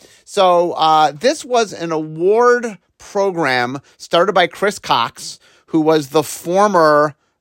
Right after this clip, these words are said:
um, uh, C E O of Wizards, now he's the C E O of Hasbro. Uh, and he wanted to do something that sort of acknowledged good work during the year and do something that felt very, you know,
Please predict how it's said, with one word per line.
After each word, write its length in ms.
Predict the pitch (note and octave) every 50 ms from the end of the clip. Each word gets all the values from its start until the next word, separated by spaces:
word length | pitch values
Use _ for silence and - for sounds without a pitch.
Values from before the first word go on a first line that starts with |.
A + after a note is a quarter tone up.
| _ _ _ -
um, 600 | C3+ C3+ B2+ A#2+ A#2 A2+ A2 A2 G#2+ G#2+ G#2+ G2+ - _ _ _ _ _ _ _ _ _ _ _ _ _ _ _ _ -
uh, 280 | A#2 A#2 A2+ A2+ A2+ A2+
C 340 | - - - F#3+ F#3 G3+ G3
E 40 |
O 200 | F3 E3 E3+ E3+
of 160 | D#3 E3+ E3+ E3+
Wizards, 380 | E3 C#3 A2 C3 C3 C3 C3+
now 200 | C#3 C3+ C3+ C#3+
he's 100 | D3 C#3+
the 120 | C3 C3 B2
C 180 | - D3+ C#3+
E 60 | C#3
O 60 | C3+ D3
of 60 | F3
Hasbro. 720 | F#3+ F3+ C#3 B2+ B2 G#2+ - G#2 F#2+ F#2+ F#2+ F#2+ A2+ - - _ _ _ _ _ _ _ -
Uh, 180 | - B2 C3+ C3+
and 140 | - F3 G3
he 100 | A3 A3+
wanted 360 | A3 G#3 A#3 B3 C#4 D4 C#4+
to 60 | C4+ A3+
do 200 | A3 A#3+ B3 A#3
something 400 | - A3+ G#3 F#3+ - G#3 G3 G3
that 100 | F#3 F3+
sort 160 | - G3+ F#3+
of 80 | F3
acknowledged 760 | F3 F3 D#3+ D#3+ E3 D#3+ E3+ F3+ F3+ F3 D3+ C3+ B2+ C3 - _ _ _ _ _ _ - A#2
good 180 | A2+ E3 F#3 D#3+
work 260 | D3 D#3+ D3+ B2+ -
during 220 | - A#2 A#2+ G#2
the 80 | G#2 G2
year 380 | F#2+ F#2+ F#2+ F#2+ F#2 G#2 B2+ - _ _ _ _ _ -
and 160 | C#3 D#3 D3+
do 160 | D#3+ G#3+ A3
something 300 | F#3 - G#3 F#3+ F3+ F#3
that 160 | F#3 F3+ D#3
felt 260 | - - F#3+ F#3 D#3
very, 580 | C#3 E3 E3 D#3+ D#3+ E3 D#3+ D#3 D3+ D3 C#3+ - _ _ _ _ _ -
you 80 | D3+ D3
know, 460 | C#3 B2+ B2+ B2+ B2+ A#2+ A#2 -